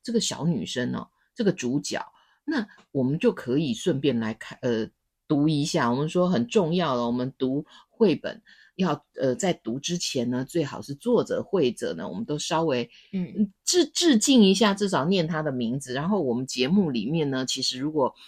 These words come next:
Speaker 1: 发现他的作品很多，也都会花一点时间跟大家聊一下哦。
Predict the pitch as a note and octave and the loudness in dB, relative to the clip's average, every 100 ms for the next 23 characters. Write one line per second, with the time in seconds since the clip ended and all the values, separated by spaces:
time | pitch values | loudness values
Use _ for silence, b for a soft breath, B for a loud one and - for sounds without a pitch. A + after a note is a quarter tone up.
0 | B - C#3 D#3+ E3 C#3+ D#3 C#3 E3 A2+ | B -10 -6 -2 0 0 -2 -2 -2 -2
1 | A2+ G#2 E2 - C3 C3 B2 - D3 D#3+ | -6 -6 -10 -2 0 2 0 0 0 0
2 | C3 C3+ C3+ C#3 - - F#2+ B2 C3+ C3+ | -2 -4 -4 -6 -6 -8 -4 -6 -4 -4
3 | C3 B2+ B2+ - - - - B2+ G#2+ | -4 -4 -4 -6 -8 -8 -6 -4 -4